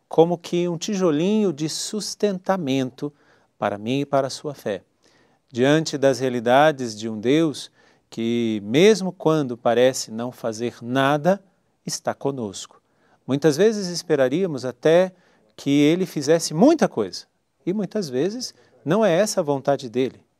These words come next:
A vontade dele é permanecer conosco. Então, estamos, infelizmente, ainda neste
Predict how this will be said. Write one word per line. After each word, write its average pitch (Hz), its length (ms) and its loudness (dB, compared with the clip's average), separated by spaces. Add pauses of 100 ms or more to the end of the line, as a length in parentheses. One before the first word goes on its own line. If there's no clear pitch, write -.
(240)
A 127 60 -2
vontade 135 400 -2
dele 123 160 -2
é 139 60 -2
permanecer 139 540 -8
conosco. 90 460 -18 (480)
Então, 147 380 4 (400)
estamos, 160 560 2 (180)
infelizmente, 139 680 -2
ainda 123 440 -4 (140)
neste 113 1120 -6